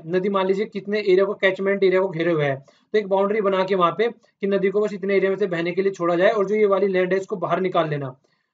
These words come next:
तो इसको proper वे में यूज़ करना। तो इस तरीके से होता है, नदी हो गई या फिर river वगैरह कोई हो गई आसपास में, मतलब lake वगैरह हो गई, तो मतलब उसमें से जो निकालना और उसको,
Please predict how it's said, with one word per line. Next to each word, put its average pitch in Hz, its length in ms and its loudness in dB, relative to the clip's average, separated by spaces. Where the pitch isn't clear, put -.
तो 196 60 2
इसको 208 180 -2
proper 196 320 0
वे 202 100 2
में 208 120 0
यूज़ 180 240 -2
करना। 147 280 -4
तो 226 60 -6
इस 220 100 -10
तरीके 214 260 0
से 214 80 -2
होता 190 200 2
है, 202 100 2
नदी 190 220 -2
हो 185 140 6
गई 196 140 4
या 196 140 4
फिर 196 160 0
river 185 280 2
वगैरह 185 300 4
कोई 190 180 4
हो 170 140 0
गई 185 120 4
आसपास 180 340 -2
में, 185 120 -4
मतलब 180 320 -2
lake 180 220 0
वगैरह 180 300 2
हो 160 120 0
गई, 170 160 0
तो - 580 -12
मतलब 240 200 -2
उसमें 233 200 -6
से 233 120 -12
जो 233 200 -8
निकालना 202 400 0
और 220 80 0
उसको, 233 260 -6